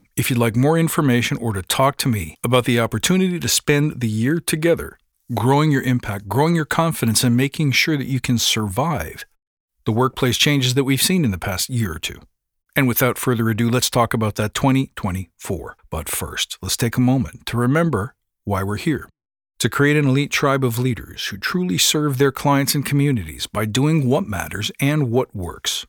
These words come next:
relentlessly chasing value and excellence like a badass. There's so many resources out there about what you need to do to be agile, but we're focused on who you need to become in order to lead teams.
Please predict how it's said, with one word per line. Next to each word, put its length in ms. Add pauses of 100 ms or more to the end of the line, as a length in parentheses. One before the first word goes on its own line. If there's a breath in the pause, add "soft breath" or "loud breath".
relentlessly 720
chasing 480
value 560
and 180
excellence 600 (160)
like 120
a 60
badass. 640 (480)
There's 140
so 140
many 200
resources 580
out 220
there 140
about 260
what 260
you 60
need 240
to 100
do 380
to 100
be 340
agile, 460 (360)
but 100
we're 180
focused 520
on 160
who 180
you 200
need 260
to 100
become 720
in 200
order 280
to 160
lead 380 (100)
teams. 520